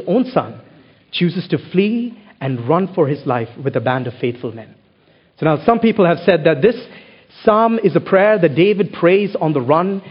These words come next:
while he's hiding in a cave. But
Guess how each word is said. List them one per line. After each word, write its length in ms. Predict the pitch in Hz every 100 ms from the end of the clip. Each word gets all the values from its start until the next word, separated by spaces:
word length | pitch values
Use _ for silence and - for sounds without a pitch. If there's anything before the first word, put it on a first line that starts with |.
| -
while 220 | 143 156
he's 140 | 160 160
hiding 520 | - 156 175 175 180
in 120 | 151
a 60 | 143
cave. 440 | 143 165 190 185 - - _ _ _ _ _ _ _ _ - - - -
But 320 | 170 220 -